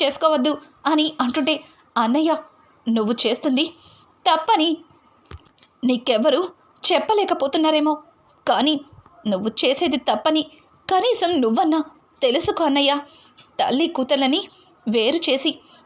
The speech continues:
దూరం పెట్టి ఏం సాధిస్తావు చెప్పన్నయ్యా? ఇప్పటికే వదిన్ని ఆ కుటుంబానికి దూరం చేశారు, అలాగే నీ జీవితం నుంచి వదిన్ని దూరం పెట్టావు. ఇప్పుడు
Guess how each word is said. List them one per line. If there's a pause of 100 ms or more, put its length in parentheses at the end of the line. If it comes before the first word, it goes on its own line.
(120)
దూరం
పెట్టి (400)
ఏం
సాధిస్తావు (100)
చెప్పన్నయ్యా? (420)
ఇప్పటికే (360)
వదిన్ని (360)
ఆ
కుటుంబానికి (840)
దూరం
చేశారు, (400)
అలాగే (340)
నీ
జీవితం
నుంచి (300)
వదిన్ని (320)
దూరం
పెట్టావు. (460)
ఇప్పుడు